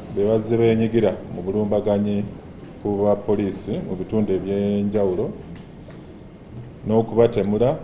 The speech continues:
awamu n'okubanyagako emmundu. Nga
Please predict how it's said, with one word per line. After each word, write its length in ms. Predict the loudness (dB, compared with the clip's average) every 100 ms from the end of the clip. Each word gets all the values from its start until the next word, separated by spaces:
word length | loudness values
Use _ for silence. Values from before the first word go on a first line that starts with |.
| -8
awamu 280 | -2 0 2
n'okubanyagako 840 | 2 2 2 0 0 2 0 2
emmundu. 460 | 0 0 -2 -2 -6 -12 -16 -18 -18 -20 -20 -20 -20 -12 -12 -12 -16 -16 -10
Nga 260 | 0 4 4